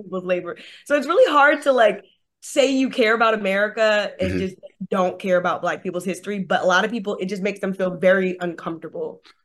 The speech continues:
Speaker 2: Oh, yeah, absolutely. And I, I was, and you mentioned the Confederate flag. I was riding through, uh, South Carolina, uh, a few months ago, and I forgot what city I was in, but there was a huge,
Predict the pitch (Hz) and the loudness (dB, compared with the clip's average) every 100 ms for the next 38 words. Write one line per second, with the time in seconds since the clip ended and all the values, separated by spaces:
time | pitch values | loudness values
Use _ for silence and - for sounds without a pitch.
0 | _ 139 135 95 127 104 - 127 - 120 | _ 2 2 4 2 2 2 0 0 -2
1 | 110 98 107 123 135 143 156 120 101 110 | -2 0 2 2 4 4 4 0 -4 -4
2 | 113 117 127 127 127 120 107 101 98 - | -2 0 2 2 2 0 -2 -2 -4 -4
3 | 101 120 104 95 - 104 101 95 - 113 | -4 -2 -2 -4 -2 0 2 0 0 0
4 | 127 110 101 110 113 107 104 101 - 101 | 2 0 -2 0 0 -2 -6 -8 -8 -8
5 | 98 95 95 - - - - 78 92 87 | -6 -6 -8 -10 -10 -12 -10 -2 0 2
6 | 82 120 107 - 107 98 101 98 95 87 | 2 2 2 0 0 2 2 2 0 -2
7 | 87 78 - 92 87 82 76 76 - 120 | -6 -10 -8 -4 -2 -4 -8 -10 -4 0
8 | 107 104 98 92 90 90 87 85 - 95 | 2 2 0 -4 -4 -4 -6 -8 -4 -2
9 | 92 90 90 - 107 110 120 101 98 - | -2 -2 -4 -4 -4 0 2 2 -2 -4
10 | 104 95 90 87 85 90 85 85 - 95 | -4 -2 -2 -4 -6 -8 -10 -12 -8 -6
11 | 92 90 - - - - - 92 90 82 | -6 -8 -12 -12 -12 -14 -8 -6 -4 -2
12 | 117 113 107 101 90 | 0 2 2 -2 -4